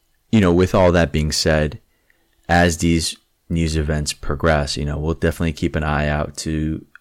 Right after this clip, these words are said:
see how this unfolds, because things like that is huge. You're already having a pressure of people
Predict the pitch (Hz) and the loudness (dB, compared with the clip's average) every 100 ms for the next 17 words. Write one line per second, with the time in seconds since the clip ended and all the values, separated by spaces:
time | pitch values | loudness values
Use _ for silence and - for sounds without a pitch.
0 | _ _ - - 73 76 76 78 - - | _ _ -6 -4 -2 -2 -2 -4 -4 -8
1 | - _ - _ _ - 90 78 92 85 | -10 _ -20 _ _ -4 -4 0 0 0
2 | - - - - 76 - - _ _ _ | -4 -12 -8 -6 -6 -8 -14 _ _ _
3 | _ _ _ _ 104 104 87 76 80 73 | _ _ _ _ 2 4 2 2 0 0
4 | 73 - - 78 76 73 71 - - - | 0 -4 -6 -2 -2 -2 -4 -6 -6 -8
5 | - - 82 57 - - - _ 82 73 | -10 -2 -2 -2 -8 -12 -14 _ -4 0
6 | 90 95 82 76 78 78 73 78 73 73 | 2 2 2 0 0 -2 -2 -2 -2 -4
7 | 71 69 _ _ _ _ _ _ - - | -6 -8 _ _ _ _ _ _ -12 -8
8 | - 85 82 76 73 73 | -4 -2 0 0 0 -4